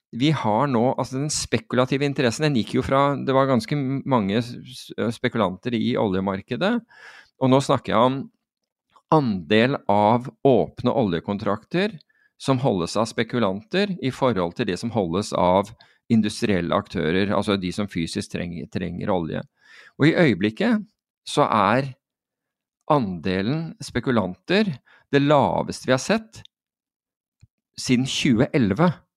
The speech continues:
Og bare det f-, får meg til å, å, å, å, å, å bli interessert. Altså når, når jeg vet at balansen i oljemarkedet, p-, punkt en, jeg har ikke noen posisjoner på det enda, men det kan godt hende at jeg,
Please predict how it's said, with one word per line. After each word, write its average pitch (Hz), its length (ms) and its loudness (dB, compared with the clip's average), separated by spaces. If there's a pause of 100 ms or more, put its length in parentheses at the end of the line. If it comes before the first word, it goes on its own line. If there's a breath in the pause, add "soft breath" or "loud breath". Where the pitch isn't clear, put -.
(880)
Og 135 160 4
bare 143 240 2
det 143 400 4
f-, - 320 -10 (160)
får 139 160 6
meg 95 240 2
til 117 160 4
å, 120 80 0
å, 117 320 2
å, 110 180 2 (140)
å, 165 480 -2
å, 127 240 6
å 120 240 2
bli 120 240 2
interessert. 139 720 0
Altså 135 160 0
når, 139 240 2
når 135 220 4
jeg 127 180 2
vet 110 320 4
at - 220 -10 (1200 loud breath)
balansen 113 540 2
i - 20 6
oljemarkedet, 104 720 4
p-, 110 240 -2 (180)
punkt 120 240 2
en, 151 300 4 (420)
jeg 120 160 4
har 123 140 2
ikke - 160 -4
noen 101 100 0
posisjoner 104 400 2
på - 80 2
det 113 140 6
enda, 110 180 4
men 120 80 4
det 113 80 4
kan 113 160 6
godt 110 160 4
hende 101 160 4
at 98 80 0
jeg, 104 300 4